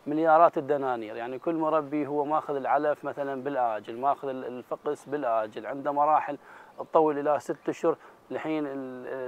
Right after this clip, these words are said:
التربية. فأنت مال تجي بهالفجأة وهال-، وهالقوة وتدخل وت-، قبلها صدر إنه أكو تأجيل بالموضوع لغاية واحد اثناعش، وتجي فجأة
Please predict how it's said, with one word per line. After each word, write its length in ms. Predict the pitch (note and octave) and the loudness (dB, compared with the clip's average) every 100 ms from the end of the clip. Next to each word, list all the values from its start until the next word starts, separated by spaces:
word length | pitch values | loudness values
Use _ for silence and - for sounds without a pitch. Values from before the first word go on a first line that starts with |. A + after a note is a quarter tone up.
| C3+ | -8
التربية. 600 | B2+ C#3+ C3 A2 G2+ F2 - - - - _ - | 0 2 2 -2 -8 -12 -16 -20 -20 -20 _ 2
فأنت 680 | C#3+ C#3 C#3 C3 D3+ E3+ E3+ | 6 8 6 4 -2 -2 0
مال 280 | D#3 D3 | 4 2
تجي 260 | C3+ F3+ D#3 | 0 -2 -2
بهالفجأة 680 | B2+ D3+ C#3 F3+ F3 D3+ C3 | -2 -4 2 4 4 2 -2
وهال-، 480 | C3+ B2+ D3+ C#3 | 0 0 -2 -2
وهالقوة 840 | C#3 C3+ C#3+ - F3+ D#3+ C3 A2+ G#2+ | -2 -2 -2 2 4 4 4 4 2
وتدخل 1000 | G#2+ G#2+ A2 G#2+ F#3+ - - E3 C#3+ B2+ | 0 -4 -8 -2 -2 -2 0 0 0 -4
وت-، 380 | B2+ C3 - - - A#2+ | -6 -6 -6 -10 -10 2
قبلها 480 | F3 E3 D3+ D#3 D3 | 2 2 0 2 0
صدر 380 | - D#3 D#3 D3+ | -2 2 4 4
إنه 300 | D3+ D#3 - - - - D#3+ | 0 -2 -4 -12 -20 2 4
أكو 200 | D3+ D#3 | 4 2
تأجيل 400 | D#3+ D3+ D#3+ D3+ | 0 0 0 0
بالموضوع 440 | D#3 D#3 D3+ D3+ | 0 0 2 2
لغاية 360 | C#3+ C#3 D3+ C3+ | 2 4 4 4
واحد 340 | D#3 C#3+ C#3 | 4 4 2
اثناعش، 440 | C#3 C3+ C#3 A2+ - | -2 -4 -2 -2 -6
وتجي 340 | - F#3 E3 | -6 -4 -2
فجأة 580 | D#3 G#3+ D#3 C3+ - A#2+ | 2 2 4 0 0 -4